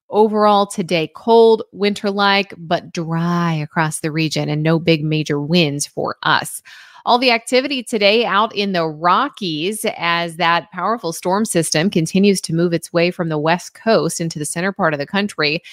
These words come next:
For us, this is going to result in a light kind of rain snow mix,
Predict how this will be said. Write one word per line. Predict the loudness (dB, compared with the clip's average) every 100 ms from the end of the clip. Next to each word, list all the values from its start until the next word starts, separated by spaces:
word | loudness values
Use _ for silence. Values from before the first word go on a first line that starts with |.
| -20 -20 -20 _
For | 0 2
us, | 2 2 -2
this | -8
is | -8
going | -2 -2 -2
to | 0
result | 0 4 6 4 2
in | -2 0 2
a | 0 -2
light | -2 0 0 -2 -8
kind | -6 -4
of | -2
rain | 0 0
snow | 0 0 2 4
mix, | 4 4 4 2 0